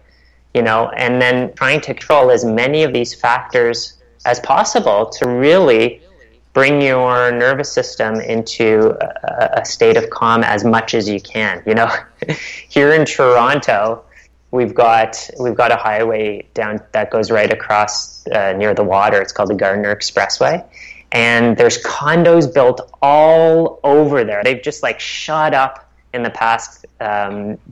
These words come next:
ten years or so. And there's literally people that are living right beside the highway. And I can't even imagine what that's doing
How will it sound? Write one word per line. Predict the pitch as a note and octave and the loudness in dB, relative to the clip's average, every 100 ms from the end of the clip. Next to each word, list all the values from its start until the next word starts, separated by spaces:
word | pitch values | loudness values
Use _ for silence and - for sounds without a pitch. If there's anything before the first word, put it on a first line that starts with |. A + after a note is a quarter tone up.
| - | -14
ten | - C#3 A#2+ | -4 -2 0
years | A#2 C3+ A#2+ | 2 2 0
or | A2+ | -4
so. | - A2 G#2 A2 - _ _ - - | -6 -6 -6 -6 -10 _ _ -20 -6
And | C#3 D3+ | -2 0
there's | D#3 | 2
literally | C#3+ C#3 C#3+ D3 E3 E3 D#3+ E3+ | 2 4 4 4 4 2 2 0
people | E3+ - C3+ D3+ C#3+ | -2 -4 -4 0 0
that | C3 A#2+ | 2 2
are | A#2 A#2 A2+ A2+ - _ _ _ _ _ - | 2 0 0 -4 -8 _ _ _ _ _ -10
living | C3 C3 C#3+ A#2 A2 A2+ | 0 2 4 2 -2 -2
right | A#2+ B2 | -2 -2
beside | C3 - A2 | -4 -4 -2
the | G#2+ | -4
highway. | - A2 A2 F#2+ - _ _ _ _ _ _ - | -6 -6 -6 -8 -12 _ _ _ _ _ _ -6
And | B2+ B2+ B2+ B2 | -2 0 -2 -4
I | A#2+ | -6
can't | - - F#3+ A#3 | -10 -4 -4 0
even | D3+ C3+ | -2 -2
imagine | G#2 G#2 A#2+ F3 C#3 A2 G#2 | -2 -2 -2 -2 -2 -2 0
what | A#2+ A#2+ | -2 -2
that's | - A#2 - | -4 -4 -4
doing | - A#2 A2+ A2 | -2 0 0 -4